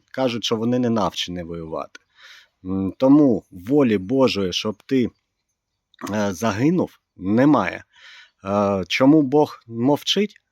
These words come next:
Е, дивіться, є така практика в нас, коли, е, чорношкірі раби, е,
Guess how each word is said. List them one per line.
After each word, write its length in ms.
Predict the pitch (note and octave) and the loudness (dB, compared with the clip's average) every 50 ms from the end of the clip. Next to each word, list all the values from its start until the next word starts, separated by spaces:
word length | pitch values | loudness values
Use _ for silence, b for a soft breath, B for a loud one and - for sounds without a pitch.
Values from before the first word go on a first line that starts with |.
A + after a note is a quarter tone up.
| _ G#2+ | _ -12
Е, 180 | G#2+ G#2+ G#2 G2 | -8 -6 -6 -6
дивіться, 500 | F#2+ B2 C3 C#3 C3+ G#2 - - G2 F2+ | -4 -2 0 0 0 0 -2 -6 -8 -6
є 220 | F2+ G#2+ D3+ E3+ | -2 -2 -2 0
така 280 | - A2 G#2+ - C3 C3 | 0 -2 -4 -4 -4 -4
практика 580 | - G2+ G#2 G2+ G2 _ - G2+ - - A2 | -4 -4 -4 -4 -6 _ -12 -16 -10 -10 -8
в 60 | A2+ | -6
нас, 280 | A#2 A#2+ B2 A#2+ - _ b b b b b b b | -6 -6 -8 -8 -12 _ b b b b b b b
коли, 440 | - A#2+ B2 C3+ C#3+ C#3+ C3+ A2 F#2+ F#2+ G#2+ A2+ | 0 0 2 4 4 4 2 0 -2 -8 -4 -2
е, 360 | A2+ A#2 A#2 A2+ A2+ G#2+ G2+ - _ _ - A2 G#2+ G#2 G2 | 0 0 0 0 0 -2 -4 -6 _ _ -12 -10 -8 -8 -6
чорношкірі 880 | - - C3+ B2 B2+ B2+ A#2+ - - - - C3+ C3 A#2 A2+ A2 G2+ _ _ _ _ _ _ _ | -2 -2 0 0 0 -2 -2 -4 -6 -2 0 0 2 2 2 0 0 _ _ _ _ _ _ _
раби, 520 | - G#2+ G#2+ A2 A#2+ A#2 G#2 G2+ A#2 A2 G2+ | -12 -8 -4 0 0 -2 0 -2 -2 -2 -2
е, 80 | - | -4